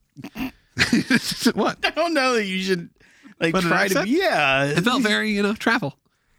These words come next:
Speaker 2: <laughs> Uh, you do you, Logan.
Speaker 1: Smooth ride in any direction. They got those four three sixty wheels that Will loves.
Speaker 2: I love 'em.
Speaker 1: And it keeps your belongings safe in the T S A approved combination lock. And even overpackers can fit everything they need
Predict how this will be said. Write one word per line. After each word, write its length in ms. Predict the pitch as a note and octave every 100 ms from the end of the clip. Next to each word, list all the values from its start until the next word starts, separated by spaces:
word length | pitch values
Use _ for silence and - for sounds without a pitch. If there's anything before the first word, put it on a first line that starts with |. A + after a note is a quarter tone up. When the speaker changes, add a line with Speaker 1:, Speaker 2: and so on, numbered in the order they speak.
| -
Speaker 2:
<laughs> 100 | D4 - - - B3
Uh, 180 | E3+ G3
you 220 | F#3 E3 G3
do 100 | A3
you, 280 | A3 A3 G3
Logan. 380 | E3+ E3+ F3+ E3+
Speaker 1:
Smooth 340 | F#3+ B3+ B3+
ride 260 | G#3+ A3 G3+
in 100 | G#3
any 60 |
direction. 360 | F3 E3+ F3+ G3
They 40 | E3
got 80 |
those 120 | - -
four 200 | D#3+ C#3+
three 180 | - C3+
sixty 280 | D3+ -
wheels 240 | B2 D#3 B2+
that 60 | F#2+
Will 120 | A2
loves. 320 | A2+ E2 - A2+
Speaker 2:
I 60 |
love 320 | A2+ D#3+ A3+
'em. 260 | G3+ F#3+ - _ _ - - _ _
Speaker 1:
And 100 | A2+
it 60 | A2+
keeps 260 | - F3+ -
your 160 | C3 D#3
belongings 400 | C#3+ D3+ C#3+ C3
safe 260 | - C#3+ -
in 100 | B2+
the 80 | A#2+
T 240 | - A#3
S 160 | A3+ -
A 100 | E3+
approved 360 | C#3 D3+ C#3 -
combination 600 | F3+ F3 C#3 C3+ - A#2
lock. 320 | C3 B2+ - _ _
And 160 | - -
even 220 | C#3 C#3+
overpackers 600 | - C3 B2+ C#3 C3 B2
can 120 | - A2+
fit 200 | A2+ -
everything 380 | C#3 C#3 C#3 B2+
they 100 | B2
need 360 | B2 A#2 B2+